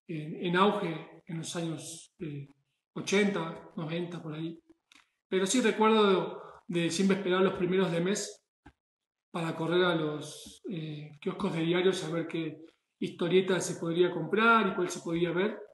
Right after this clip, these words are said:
Entonces era un buen, un buen recuerdo de, de la niñez en Argentina,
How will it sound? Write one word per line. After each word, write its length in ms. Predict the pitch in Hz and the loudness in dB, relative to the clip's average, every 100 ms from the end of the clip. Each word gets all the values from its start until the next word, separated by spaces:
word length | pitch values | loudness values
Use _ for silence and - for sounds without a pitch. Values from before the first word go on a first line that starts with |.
| _ _ _ _ _ | _ _ _ _ _
Entonces 720 | 180 - 180 185 175 - - - | -8 -6 -4 0 0 -2 -8 -10
era 160 | 185 175 | -6 -4
un 80 | |
buen, 140 | 175 180 | 0 0
un 360 | 175 175 196 | 0 -2 0
buen 160 | 185 196 | 2 4
recuerdo 480 | 185 190 190 190 180 | 4 4 6 6 4
de, 320 | 160 156 - _ _ _ _ - | 0 -6 -12 _ _ _ _ -6
de 80 | 165 | -2
la 100 | 170 | 0
niñez 440 | 165 175 180 185 | 2 2 0 0
en 80 | 165 | -4
Argentina, 680 | 143 165 160 180 180 170 | -6 -8 -6 -4 -2 -4